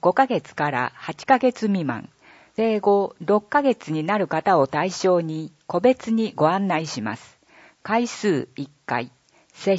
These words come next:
種方法、対象、令和五年七月生まれ、日時、一月三十日火曜、十三時十分から受付、場所、保健センター。以下、個別予防接種。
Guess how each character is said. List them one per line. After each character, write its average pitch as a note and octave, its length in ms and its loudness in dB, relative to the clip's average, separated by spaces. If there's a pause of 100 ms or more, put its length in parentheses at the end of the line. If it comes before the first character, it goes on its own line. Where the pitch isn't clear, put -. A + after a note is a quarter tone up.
(120)
種 B3+ 120 2
方 G#3+ 260 6
法、 - 360 -2 (380)
対 G#3+ 220 -2
象、 F#3+ 400 0 (240)
令 C4 280 6
和 C#3+ 180 4
五 C#3 160 0
年 C#3 420 -4
七 - 260 -8
月 A3 280 0
生 F#3 100 2
ま C3+ 180 -4
れ、 G#2 200 -10 (480)
日 F3+ 280 -4
時、 B2+ 320 -10 (360)
一 B3+ 240 -4
月 C4+ 180 -2
三 B3+ 320 2
十 B3 180 4
日 C#3 360 -2
火 C3+ 180 -4
曜、 C#3+ 320 -2 (360)
十 A#3 220 0
三 B3 320 2
時 C#3 220 -6
十 A#3 180 2
分 C#3 360 0
か D3 160 -2
ら C3+ 260 0
受 B2+ 240 -8
付、 - 460 -10 (480)
場 D#3+ 140 -2
所、 F#3 340 0 (140)
保 E3 160 -6
健 B3 260 2
セ A3+ 180 0
ン E3 100 -2
タ - 300 -4 (880)
ー。 A3+ 60 -4
以 - 20 -6
下、 D3+ 320 -4 (220)
個 F#3 160 0
別 B3+ 420 0
予 G3+ 180 2
防 F#3+ 220 4
接 E3 200 -6
種。 - 320 -12